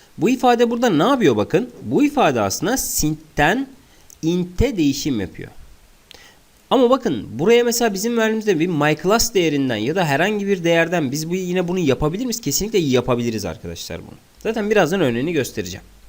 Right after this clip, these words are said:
İkinci olarak bakın. Bizim bunu int'e geri döndüğü için int operatör, int const ifadesini yazmamıza gerek yok.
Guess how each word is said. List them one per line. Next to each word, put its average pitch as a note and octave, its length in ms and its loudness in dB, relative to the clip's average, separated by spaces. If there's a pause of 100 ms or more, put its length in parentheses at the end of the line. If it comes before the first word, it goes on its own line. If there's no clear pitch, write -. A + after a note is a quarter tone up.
(600)
İkinci G#3+ 360 2
olarak D#3+ 300 2
bakın. F#2 200 -12 (480)
Bizim F3 440 0
bunu B2+ 260 -2 (100)
int'e D3+ 280 0
geri G3 280 2
döndüğü G3 280 -2
için D#3 240 -4
int A3 280 -2
operatör, E3+ 800 0 (180)
int E3+ 480 -2 (680)
const C4 340 -2
ifadesini C3+ 500 -2
yazmamıza D#3 420 0
gerek C#3 320 0
yok. - 100 -6